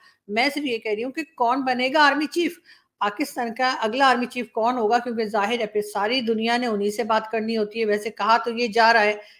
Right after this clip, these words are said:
कि जी हमारी जो आर्मी है, एस्टैब्लिशमेंट है, उसने ये कहा है कि जी हम, अ, पॉलिटिक्स में इंटरफेयर नहीं करेंगे, लेकिन, अ, उससे पहले तो हम ये सब कुछ देखते आ रहे हैं। तकरीबन सेवेंटी फ़ाइव ईयर्स से हमने देखा है कि इंटरफेयर रहा है पॉलिटिक्स में आर्मी का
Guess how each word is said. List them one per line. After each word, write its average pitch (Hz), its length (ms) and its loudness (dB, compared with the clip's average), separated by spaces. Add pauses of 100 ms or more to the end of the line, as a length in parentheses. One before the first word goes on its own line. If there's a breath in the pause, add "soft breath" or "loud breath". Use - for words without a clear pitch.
(160)
कि 208 80 4
जी 226 280 -2
हमारी 220 380 2
जो 240 100 4
आर्मी 220 340 6
है, 233 200 4
एस्टैब्लिशमेंट 226 640 -4
है, 233 40 0
उसने 226 200 -6
ये 226 120 -4
कहा 226 140 2
है 220 100 0
कि 220 100 -2
जी 220 100 -8
हम, 220 460 -4 (260)
अ, 220 220 6
पॉलिटिक्स 220 460 -2
में 247 80 0
इंटरफेयर 233 380 -2
नहीं 220 280 -4
करेंगे, 226 420 0
लेकिन, 285 580 0
अ, 285 340 4
उससे 247 180 -4
पहले 233 320 -2
तो 277 140 0
हम 269 380 0 (280 soft breath)
ये 233 80 0
सब 254 240 0
कुछ 320 340 -4
देखते 220 300 0
आ 285 180 6
रहे 285 120 2
हैं। 320 160 -4
तकरीबन 269 440 -6
सेवेंटी 240 360 -6
फ़ाइव 285 360 0
ईयर्स 294 200 -2
से 320 80 -2
हमने 285 220 0
देखा 262 240 0
है 262 60 0
कि 262 140 -4 (280)
इंटरफेयर 233 480 -2
रहा 214 280 4
है 277 140 0
पॉलिटिक्स 240 540 -4
में 247 160 -10 (340)
आर्मी 226 280 2
का 233 320 -2